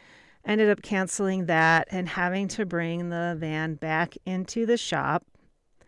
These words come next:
Um, they, they re-, they fixed it up again, said there was, like, something that they had missed during the initial rebuild. Got that taken care of, no additional cost,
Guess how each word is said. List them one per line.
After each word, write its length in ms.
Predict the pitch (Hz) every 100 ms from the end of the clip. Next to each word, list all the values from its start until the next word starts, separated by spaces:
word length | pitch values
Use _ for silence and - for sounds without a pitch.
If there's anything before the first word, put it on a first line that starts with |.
| _ _ _ - _ -
Um, 640 | 185 170 170 165 165 160 _ _ - _ -
they, 840 | 180 180 196 196 196 190 190 185 - - _
they 180 | 202 196
re-, 180 | 208 -
they 140 | 220 220
fixed 360 | - 262 -
it 80 | 269
up 220 | 214 208
again, 500 | 226 196 175 175 175
said 240 | 170 196 175
there 140 | 196
was, 320 | 190 190 175
like, 320 | 196 180 180
something 360 | - 180 170 180
that 140 | 175 170
they 140 | 170
had 180 | 160 170
missed 540 | 135 143 156 - - - - - - _
during 260 | 170 156 165
the 80 |
initial 380 | 165 151 151 151
rebuild. 640 | 151 170 156 139 147 143 - _ _ _ _
Got 200 | - 170
that 180 | 185 170
taken 320 | - 170 165
care 380 | - 170 151 151
of, 80 | 160
no 160 | 156
additional 420 | 160 156 - 165
cost, 640 | 151 - 151 147 156 -